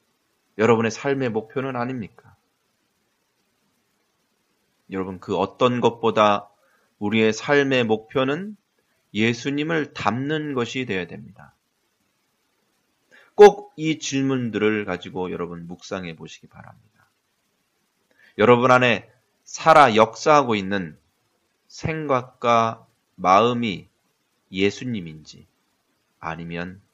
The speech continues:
다른 것인지. 그리고 바울처럼 여러분의 다른 목표와 목적들,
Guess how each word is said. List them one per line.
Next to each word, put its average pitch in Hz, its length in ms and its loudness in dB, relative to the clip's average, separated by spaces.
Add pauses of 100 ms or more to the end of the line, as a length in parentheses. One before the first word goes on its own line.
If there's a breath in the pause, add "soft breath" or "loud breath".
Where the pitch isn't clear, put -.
(380)
다른 87 380 -14
것인지. - 480 -20 (2250)
그리고 117 640 -2 (400 soft breath)
바울처럼 104 720 -8 (3000)
여러분의 101 320 -4
다른 98 400 -6
목표와 110 500 -2
목적들, 110 800 -8